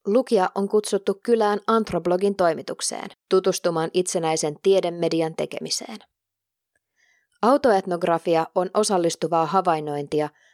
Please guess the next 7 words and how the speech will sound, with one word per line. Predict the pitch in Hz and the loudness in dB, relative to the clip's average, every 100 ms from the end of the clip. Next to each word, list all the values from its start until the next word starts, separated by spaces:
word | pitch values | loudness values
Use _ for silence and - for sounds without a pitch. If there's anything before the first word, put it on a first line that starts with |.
| _ | _
jossa | 185 180 190 | -2 0 2
tarkastelijan | 220 220 185 - 170 160 160 - | 2 2 0 -2 0 0 0 0
oma | 202 170 | 0 0
kokemus | 170 170 160 160 - | 0 -2 -4 -8 -4
otetaan | 180 170 165 165 | -4 -2 -2 -2
tulkinnan | 165 190 175 156 160 165 | 0 0 0 -4 -4 -4
keskiöön. | 160 - - - - | -4 -6 -12 -12 -12